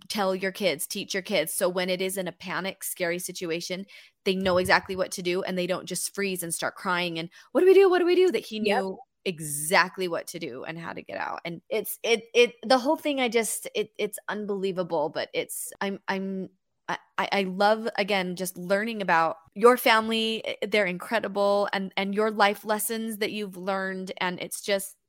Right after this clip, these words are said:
Speaker 1: a wonderful reminder that no matter what trials,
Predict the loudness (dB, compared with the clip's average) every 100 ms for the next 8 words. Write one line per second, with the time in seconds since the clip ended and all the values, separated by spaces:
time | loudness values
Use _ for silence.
0 | -2 0 0 0 0 0 0 0 0 0
1 | 2 2 2 0 -4 -4 -2 -2 0 -2
2 | -4 -2 2 2 0 -4